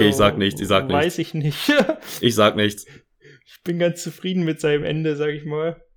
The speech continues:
Speaker 1: Vielleicht ist er ja auch gar nicht gestorben, vielleicht gibt's noch mehr Arcs, die einfach nur nicht in den Film gepasst haben.
Speaker 2: Das hab ich mir auch gedacht kurz. So kommt er dann mal wieder, so typisch Hollywood-Kino oder so.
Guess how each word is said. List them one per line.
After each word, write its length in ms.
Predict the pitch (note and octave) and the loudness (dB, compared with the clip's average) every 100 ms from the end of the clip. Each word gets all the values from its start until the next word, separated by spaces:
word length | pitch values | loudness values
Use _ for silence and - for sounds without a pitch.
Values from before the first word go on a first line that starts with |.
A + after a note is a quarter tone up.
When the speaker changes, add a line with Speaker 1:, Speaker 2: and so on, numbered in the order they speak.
| _ _ _ | _ _ _
Speaker 1:
Vielleicht 320 | _ D#3+ D3 G#3+ | _ -2 0 2
ist 80 | |
er 120 | B3+ E4 | 4 6
ja 60 | |
auch 140 | F#3 - | 4 4
gar 140 | E3 | 2
nicht 140 | D#3 D#3+ | 2 -2
gestorben, 500 | D3 E3 D#3+ D#3 D3 | -2 2 2 2 0
vielleicht 240 | D3+ D3 | 0 0
gibt's 220 | - - | -2 -2
noch 100 | F3+ | -2
mehr 240 | E3 G3 F#3 | 0 0 2
Arcs, 300 | E3 D#3+ - | 2 0 0
die 80 | |
einfach 180 | D#3+ E3+ | 0 0
nur 160 | D#3+ E3+ | 0 0
nicht 180 | E3+ E3+ | -2 -2
in 60 | |
den 140 | E3 D#3 | -4 -2
Film 240 | G3 G3+ | -2 -2
gepasst 380 | F#3+ E3+ D#3 D#3+ | -2 -4 -4 -4
haben. 280 | D3+ D3 D3+ | -4 -4 0
Speaker 2:
Das 160 | D3 D3+ | 4 6
hab 80 | D#3 | 8
ich 100 | D3+ | 8
mir 80 | |
auch 140 | C3 C3+ | 8 8
gedacht 260 | A2+ G#2+ | 6 4
kurz. 220 | - A2 A2 | 6 4 4
So 220 | A2 A2+ | 2 4
kommt 160 | C3 C#3+ | 6 6
er 80 | |
dann 100 | C3 | 6
mal 140 | B2+ A#2 | 6 6
wieder, 180 | D3 D3 | 6 4
so 100 | C3 | 2
typisch 440 | C#3+ C3 A#2+ - | 0 2 0 2
Hollywood-Kino 600 | B2 C#3+ C#3+ C#3+ D#3 D3+ | 2 4 0 0 4 6
oder 160 | C#3+ D3 | 8 6
so. 240 | C#3+ D3+ | 6 4